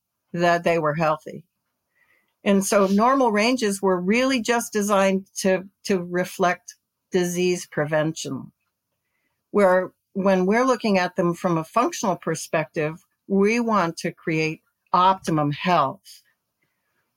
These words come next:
And so, un-, like, as, as I'm, I've probably said before, when we're looking at a vitamin D level today, we want it to be in the high part of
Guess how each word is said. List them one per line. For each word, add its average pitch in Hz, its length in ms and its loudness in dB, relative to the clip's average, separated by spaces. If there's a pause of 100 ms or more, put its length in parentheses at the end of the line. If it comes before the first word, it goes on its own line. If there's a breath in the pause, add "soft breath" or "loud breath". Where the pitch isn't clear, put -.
(120)
And 190 220 0
so, 180 420 2 (220)
un-, 202 320 2
like, 196 260 2 (500)
as, 190 380 0 (120)
as 185 440 0 (120)
I'm, 170 460 0
I've 175 300 -2
probably 175 420 0
said 170 260 -2
before, 156 680 0 (280)
when 208 180 2
we're 220 140 2
looking 220 340 0
at 180 120 2
a 175 60 -2
vitamin 170 480 0
D 180 240 0
level 151 460 -2
today, 170 960 -2 (520)
we 220 180 2
want 226 240 2
it 160 100 -4
to - 80 -8
be 165 200 -2
in 151 120 0
the 147 80 0
high 240 480 2
part 165 540 0
of 160 360 0